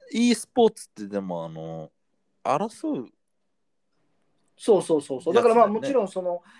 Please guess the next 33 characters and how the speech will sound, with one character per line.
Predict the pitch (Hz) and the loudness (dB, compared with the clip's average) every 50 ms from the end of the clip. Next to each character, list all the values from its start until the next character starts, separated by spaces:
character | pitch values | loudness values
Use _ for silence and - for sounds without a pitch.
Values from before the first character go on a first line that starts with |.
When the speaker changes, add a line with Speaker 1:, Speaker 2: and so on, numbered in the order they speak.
| - - _ - | -20 -20 _ -8
Speaker 2:
自 | 165 180 | -6 -2
分 | 170 202 269 359 | -2 0 2 2
で | 427 | 2
育 | 403 - 349 359 392 415 415 | 0 0 -4 -6 -4 -2 -2
て | 427 | -2
た | 403 415 320 | -2 -2 -4
選 | 220 - 247 247 240 233 | -4 -2 0 0 0 -2
手 | 208 - 196 185 | -2 -6 -6 -6
で | 180 | -6
戦 | 165 - 151 147 - 180 175 - 190 185 | -8 -8 -10 -6 -6 -6 0 2 4 4
え | 190 196 | 4 4
る | 185 190 185 | 2 0 0
わ | 196 202 | 0 -2
け | 196 175 147 | -2 -4 -8
で | 143 | -8
は | 127 123 | -10 -8
な | 131 151 175 185 | -6 -4 -2 -4
い | 175 175 | -4 -4
と | - 139 | -8 -8
思 | 127 123 123 120 | -8 -8 -12 -14
う | |
ん | 117 113 | -12 -12
だ | 113 | -12
よ。 | 113 | -12
そ | 113 - 196 | -8 -6 -6
う | 190 | -4
す | - 220 | -4 -4
る | 208 208 | -6 -2
と | 196 180 | 0 0
や | 147 | 0
っ | 139 - | 0 0
ぱ | 147 143 | -4 -4
り | - 120 - | -4 -6 -10